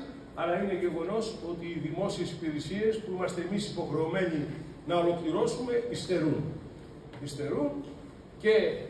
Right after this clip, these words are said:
από τη δικιά μας πλευρά ως αυτοδιοικητική, αλλά πρέπει και η κεντρική κυβέρνηση, η κεντρική διοίκηση να δώσει τις ανάλογες χρηματοδοτήσεις για να μπορούμε να στηρίξουμε αυτή την ανάπτυξη, η οποία, όπως σας είπα,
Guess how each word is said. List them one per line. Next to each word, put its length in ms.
από 200
τη 120
δικιά 300
μας 200
πλευρά 280
ως 160
αυτοδιοικητική, 840
αλλά 220
πρέπει 540
και 60
η 100
κεντρική 420
κυβέρνηση, 400
η 40
κεντρική 380
διοίκηση 520
να 140
δώσει 240
τις 100
ανάλογες 540
χρηματοδοτήσεις 880
για 120
να 160
μπορούμε 300
να 140
στηρίξουμε 640
αυτή 280
την 220
ανάπτυξη, 520
η 80
οποία, 320
όπως 240
σας 220
είπα, 360